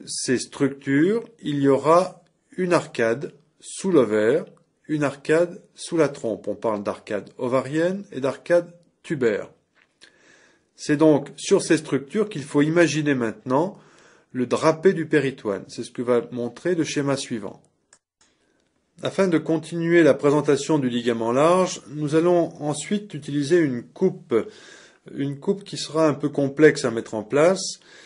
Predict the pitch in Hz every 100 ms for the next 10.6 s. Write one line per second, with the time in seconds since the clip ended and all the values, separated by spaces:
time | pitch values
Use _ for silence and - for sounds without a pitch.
0 | - - 151 175 165 220 214 - 156 143
1 | 139 139 - - 170 208 - _ _ -
2 | _ _ _ _ _ _ _ 160 156 147
3 | 123 - - 139 135 131 117 113 151 160
4 | 156 - - 117 110 113 113 - 139 185
5 | 208 135 127 113 123 - 107 107 104 -
6 | 156 160 156 - - 117 107 104 113 151
7 | 190 190 - - _ _ _ 180 175 156
8 | 131 139 135 127 - 202 - 139 - 135
9 | 127 123 117 170 170 135 135 123 147 135
10 | 135 - 92 - -